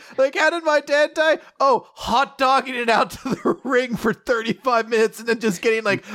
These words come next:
punched in the neck and dying. <laughs>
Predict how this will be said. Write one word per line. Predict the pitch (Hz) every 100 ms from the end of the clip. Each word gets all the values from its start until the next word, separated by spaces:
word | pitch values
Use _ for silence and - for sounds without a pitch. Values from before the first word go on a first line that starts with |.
| 226 -
punched | - 240 - 220
in | 208 175
the | 202
neck | 214 - -
and | 175
dying. | 175 180 160 180 220 - 381 - _ _ _ _
<laughs> | 269